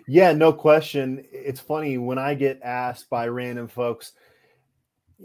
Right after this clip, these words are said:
I, I think you're gonna get this too. You always get the question in, in the grocery store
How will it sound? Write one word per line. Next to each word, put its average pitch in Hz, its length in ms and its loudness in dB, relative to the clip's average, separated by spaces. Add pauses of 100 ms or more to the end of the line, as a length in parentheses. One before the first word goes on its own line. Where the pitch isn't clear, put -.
(440)
I, 165 180 -2
I 151 100 -2
think 147 260 -4
you're 147 100 0
gonna 139 160 -2
get 127 180 -2
this 123 180 -10
too. 127 300 -2
You 139 420 -4
always 151 180 4
get 143 140 -4
the 143 60 -12
question 131 600 -6
in, 127 460 -14
in 120 100 -12
the 117 80 -8
grocery 123 300 -4
store 120 420 -2